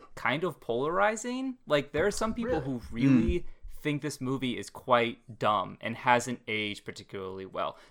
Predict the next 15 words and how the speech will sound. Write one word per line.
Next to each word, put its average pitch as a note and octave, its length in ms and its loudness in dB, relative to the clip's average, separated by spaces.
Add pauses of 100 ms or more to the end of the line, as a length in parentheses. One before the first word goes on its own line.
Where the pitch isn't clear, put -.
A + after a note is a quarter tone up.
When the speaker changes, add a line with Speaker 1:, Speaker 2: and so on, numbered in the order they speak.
(120)
Speaker 1:
Not F3 260 4
thematically B2 500 6
speaking, G#3+ 580 -6 (140)
<laughs> - 160 -18
but, - 200 2
like, A2+ 580 2 (720)
I C#3+ 80 4
don't C#3 140 0
know, A2+ 200 2
just, - 180 -8
like, C3 140 -4
they B2 120 0
think B2 300 -4
that, A2 140 0
like, A2 240 -2